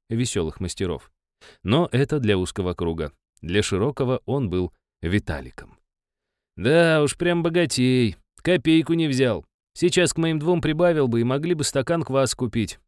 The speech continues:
И хлеб запить. А то пить очень хочется", — облизнув сухие губы, сказал Серый. Его ровесник и сосед по подъезду или Серёжа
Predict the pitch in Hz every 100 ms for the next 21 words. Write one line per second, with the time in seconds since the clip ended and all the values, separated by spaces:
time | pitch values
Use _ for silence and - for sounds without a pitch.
0 | _ _ - 156 175 190 165 165 139 135
1 | - _ _ _ _ _ - 120 185 156
2 | 196 175 156 147 147 127 - - - _
3 | _ _ - 80 95 90 101 - 87 87
4 | 85 92 110 92 87 80 82 - 95 87
5 | 73 _ _ _ _ - 95 117 101 110
6 | 110 - - _ - 82 90 - 107 -
7 | 82 82 104 127 98 87 - 151 147 123
8 | - - 131 85 65 57